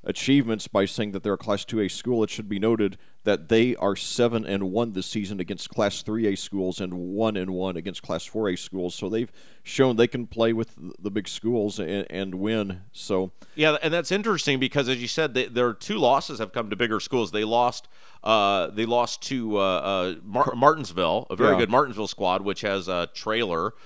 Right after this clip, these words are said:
Speaker 2: who's headed to Purdue. And
Speaker 1: Yes.
Speaker 2: she was phenomenal.
Speaker 1: Right.
Speaker 2: And then they lost to, uh,
Speaker 1: Cardinal Ritter.
Speaker 2: to Cardinal Ritter in o-, o-, overtime, right?
Speaker 1: Yeah, yeah, on the last second shot
Speaker 2: And
Speaker 1: there.
Speaker 2: Cardinal Ritter's a great team in three A. So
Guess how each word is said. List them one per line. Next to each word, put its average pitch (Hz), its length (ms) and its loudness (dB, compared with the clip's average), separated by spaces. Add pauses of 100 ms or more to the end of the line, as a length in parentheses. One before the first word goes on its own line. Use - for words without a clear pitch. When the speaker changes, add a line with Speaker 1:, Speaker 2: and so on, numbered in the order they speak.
(140)
Speaker 2:
who's 101 240 -2
headed 92 320 0
to 98 200 -2
Purdue. 95 680 0
And 113 80 6
Speaker 1:
Yes. 92 320 2
Speaker 2:
she - 120 -6
was 101 140 -8
phenomenal. 87 640 -2 (140)
Speaker 1:
Right. 95 180 8
Speaker 2:
And 104 100 2
then 104 120 0
they 107 100 2
lost 107 460 2
to, 107 400 -2
uh, 92 320 4
Speaker 1:
Cardinal 101 260 4
Ritter. 107 200 2
Speaker 2:
to - 100 -2
Cardinal 123 300 4
Ritter 123 360 4
in 117 260 6
o-, 156 280 4
o-, 123 180 0
overtime, 104 500 2
right? 98 140 4
Speaker 1:
Yeah, 123 160 12
yeah, 117 160 6
on 101 100 4
the 98 60 0
last 101 220 2
second 98 220 -4
shot 117 240 2
Speaker 2:
And 113 100 -4
Speaker 1:
there. 110 100 0
Speaker 2:
Cardinal 117 260 0
Ritter's 120 320 2
a 113 60 0
great 110 460 -2
team 104 320 -4
in 107 160 -4
three 104 320 -2
A. 90 220 0
So 113 280 2